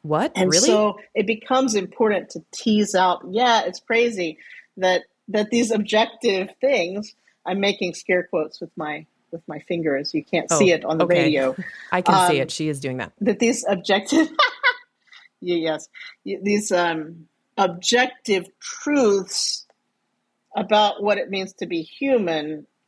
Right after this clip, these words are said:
Speaker 2: you know, kind of descend from on high. And then that, the fact that, that there being a politics in that also extends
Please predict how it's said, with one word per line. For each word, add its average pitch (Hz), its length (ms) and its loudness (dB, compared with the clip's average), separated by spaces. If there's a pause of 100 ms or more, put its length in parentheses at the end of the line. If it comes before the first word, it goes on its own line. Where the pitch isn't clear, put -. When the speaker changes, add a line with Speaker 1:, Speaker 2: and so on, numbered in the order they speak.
(160)
Speaker 2:
you 202 100 -2
know, 185 80 -6
kind 190 180 2
of 180 60 -8
descend 180 540 -2
from 143 200 -8
on 113 240 -14
high. - 220 -12 (1120)
And 220 200 4
then 226 260 2
that, 247 280 2 (500)
the 214 80 -4
fact 247 380 0
that, 208 120 0 (800)
that 226 180 2 (640)
there 214 140 2
being 254 340 2
a 185 60 0
politics - 920 -2
in 247 320 -2
that 175 380 0
also 165 560 0
extends 165 720 -6